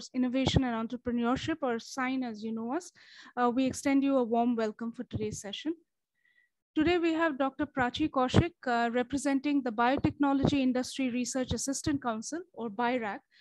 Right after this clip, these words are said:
from the Government of India's Department of Biotechnology. Uh, she will give us an overview of the different granting opportunities that are available through birac for every stage of an entrepreneur's journey, from ideation and establishment of proof, proof of concept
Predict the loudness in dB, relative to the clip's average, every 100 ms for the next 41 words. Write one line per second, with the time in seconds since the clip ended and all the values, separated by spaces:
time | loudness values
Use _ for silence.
0 | _ _ 4 4 6 6 6 6 6 2
1 | 0 0 0 -2 -4 -2 -2 -2 -4 -4
2 | -4 -6 -8 -12 -10 -10 -12 -14 -16 _
3 | _ -20 -20 -2 2 4 4 4 4 2
4 | 0 -2 0 2 0 0 2 2 0 2
5 | 0 0 -2 -4 -4 -4 2 2 2 0
6 | 0 2 2 0 0 2 2 2 0 0
7 | -2 -4 -2 0 0 -2 -4 -4 -6 -2
8 | 0 0 -4 -6 -2 0 0 0 -2 -2
9 | 0 0 0 -2 -2 -2 -2 -4 -4 -2
10 | -2 -4 -4 -4 -2 -4 -6 _ _ 0
11 | 2 2 2 2 2 2 2 2 0 -2
12 | -2 -2 -2 -2 -6 -4 -4 -4 -8 -8
13 | -8 -8 -16 _ _ 0 2 0 0 2
14 | 2 2 -2 -4